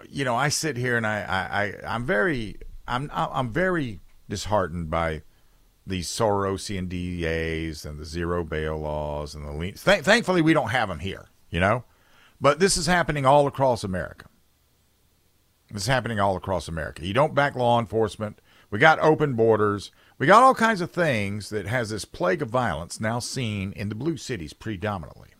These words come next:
Now, the reason I don't like it is 'cause I like to go visit 'em, just 'cause some of them are very historic. They've just been flown into the ground. However,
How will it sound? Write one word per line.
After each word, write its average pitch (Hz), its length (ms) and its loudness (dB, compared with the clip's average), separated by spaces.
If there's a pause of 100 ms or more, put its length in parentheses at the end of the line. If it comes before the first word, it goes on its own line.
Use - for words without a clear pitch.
(460)
Now, 101 140 4
the 95 80 -2
reason 110 440 2
I 90 200 0
don't 78 260 -6
like 120 260 -8
it 73 80 -10
is 73 140 -12
'cause 80 160 -8
I 82 80 -4
like 82 180 -8
to 80 80 -12
go 78 140 -6
visit 110 340 -6
'em, 85 160 -12
just 85 220 -10
'cause 85 180 -8
some 95 200 -6
of 107 100 -6
them 69 280 -8
are 87 140 -8
very 80 280 -6
historic. 82 760 -6
They've 87 160 -6
just 80 220 -12
been 87 220 -8 (300)
flown 78 320 -2
into 71 220 -10
the 73 80 -12
ground. 82 400 -4 (1700)
However, 180 600 8